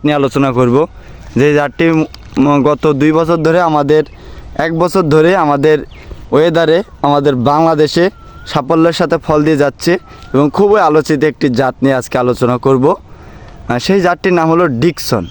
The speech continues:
দা ডিকসন। হয়তো আপনারা অনেকেই শুনছেন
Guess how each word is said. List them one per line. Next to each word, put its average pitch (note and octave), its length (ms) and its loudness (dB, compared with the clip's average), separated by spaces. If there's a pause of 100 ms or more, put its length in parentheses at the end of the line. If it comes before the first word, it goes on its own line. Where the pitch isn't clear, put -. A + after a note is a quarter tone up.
(120)
দা C#3 240 0
ডিকসন। C#3+ 460 -2 (220)
হয়তো D3+ 280 0
আপনারা D3+ 300 0
অনেকেই D3+ 260 0
শুনছেন D#3+ 460 -2